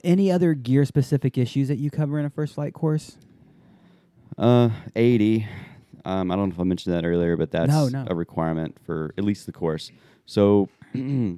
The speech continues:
Speaker 2: this may kinda lead into something else we can talk about, but, um, yeah, it's, it's definitely A D for sure.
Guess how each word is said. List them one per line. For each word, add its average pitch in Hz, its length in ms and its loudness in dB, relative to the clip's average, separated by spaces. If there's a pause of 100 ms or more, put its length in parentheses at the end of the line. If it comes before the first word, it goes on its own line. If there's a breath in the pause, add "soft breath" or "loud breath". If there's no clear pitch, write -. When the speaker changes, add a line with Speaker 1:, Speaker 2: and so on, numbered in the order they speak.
(880)
Speaker 2:
this 92 180 -6
may 104 100 2
kinda 98 240 -2
lead 92 180 -2
into 87 180 -4
something 82 280 -6
else 87 180 -2
we 85 80 -14
can - 100 -8
talk 78 120 -6
about, 80 260 -2
but, 78 160 -4 (720 soft breath)
um, 92 420 2 (580 loud breath)
yeah, 110 180 4
it's, 92 160 2
it's - 160 -6
definitely 104 520 0 (160)
A 98 200 2
D 90 140 -2
for 85 120 -8
sure. - 320 -6